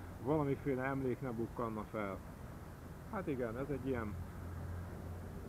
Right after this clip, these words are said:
Ilyen az élet. No, hát akkor jöjjön egy kis uzsi-muzsi, tea, ezt még otthonról hoztuk, hoztam. Pep.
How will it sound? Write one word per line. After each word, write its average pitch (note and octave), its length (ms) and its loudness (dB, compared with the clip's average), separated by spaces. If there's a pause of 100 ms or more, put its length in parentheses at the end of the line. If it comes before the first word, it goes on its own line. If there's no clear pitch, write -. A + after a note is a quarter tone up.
(600)
Ilyen C#3 200 6
az A#2 120 4
élet. A2 300 4 (100)
No, F#3 280 6
hát A#3+ 160 4
akkor G3+ 260 6
jöjjön G3 220 10
egy C#3+ 100 4
kis - 180 -2
uzsi-muzsi, E3 640 6 (720)
tea, D#3 340 8 (200)
ezt - 100 -2
még C3+ 180 4
otthonról B2+ 420 4
hoztuk, G3+ 400 4 (520)
hoztam. D3+ 360 2 (760)
Pep. D3+ 180 6